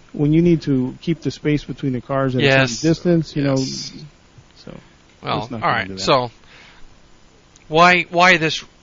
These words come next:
Speaker 2: why this ride?
Speaker 1: Because, probably because they can. If they've got two to four centrifuges, like I say, I,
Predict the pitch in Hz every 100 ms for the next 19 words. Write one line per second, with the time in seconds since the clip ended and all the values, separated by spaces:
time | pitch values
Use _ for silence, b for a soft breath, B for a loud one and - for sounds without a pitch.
0 | _ - 147 147 139 - 180 - 190 175
1 | 160 196 214 180 170 170 139 131 - -
2 | 175 185 113 101 135 127 147 131 160 151
3 | 139 - 170 165 143 - 156 143 - 160
4 | 139 117 117 113 127 - 127